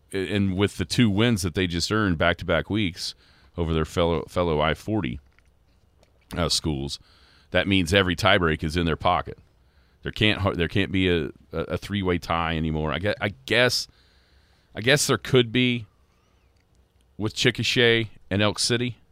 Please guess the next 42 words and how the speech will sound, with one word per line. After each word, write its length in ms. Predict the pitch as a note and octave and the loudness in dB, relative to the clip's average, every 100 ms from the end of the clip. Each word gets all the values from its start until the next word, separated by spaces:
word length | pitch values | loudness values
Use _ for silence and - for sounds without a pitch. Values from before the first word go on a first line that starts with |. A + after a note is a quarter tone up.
| - | -4
now, 300 | A#2+ A#2+ B2 _ _ _ _ _ _ _ _ _ _ _ _ _ | -2 -2 -4 _ _ _ _ _ _ _ _ _ _ _ _ _
where 220 | A2+ A2 | 2 6
everybody 360 | A2 G#2 G#2+ G#2+ | 6 4 4 2
beats 260 | A2 G#2+ | 0 2
everybody. 500 | A2+ G#2 G2+ G2+ G2+ - _ | 2 2 2 2 0 -6 _
That'd 180 | G2 F#2 | -4 0
mean, 300 | G2+ F2+ F#2 - | 2 2 -2 -10
uh, 200 | B1 C#2 | -8 -6
the 80 | E2 | -4
Big 180 | F2+ F#2 | -2 0
Elks 200 | F2 - | 0 0
have 140 | E2+ | -2
to 80 | - | -2
win 160 | F2+ E2 | -4 -2
Thursday, 420 | F2+ E2+ F2 D#2+ | -2 -2 -2 -2
and 100 | D#2 | -2
then 80 | D#2 | -4
Chickasha 440 | F2 E2+ - D#2+ | -8 -8 -4 -4
upset 240 | D2+ D#2 B1 | -4 -6 -6
Clinton. 260 | D#2+ C#2 | -6 -4
So 120 | G#2 | -2
I, 40 | G#2 | -2
it's 320 | - G#2+ - | -2 -6 -4
not 280 | A#2 A#2+ - | 0 0 0
out 160 | G2 F#2+ | -2 0
of 60 | E2+ | 0
the 80 | |
realm 220 | D#2+ E2 D#2 | -2 -2 -2
of 100 | D2+ | -2
possibility. 500 | C#2 - C#2+ C#2+ F2+ | -4 -4 -6 -6 -4
And 80 | |
maybe, 220 | G2+ G2+ - | -4 -4 -6
I 40 | |
guess, 260 | F2+ F2+ - - _ _ _ _ _ _ | -6 -6 -8 -14 _ _ _ _ _ _
uh, 100 | E2 | -8
Cache 320 | - E2 D#2+ - | -2 0 0 -2
would 120 | C#2+ | -6
be 80 | C#2+ | -4
that 180 | C2 | -4
way 140 | B1+ B1 | -4 -4
as 120 | C#2 | -6
well. 240 | G#1 G1+ | -8 -10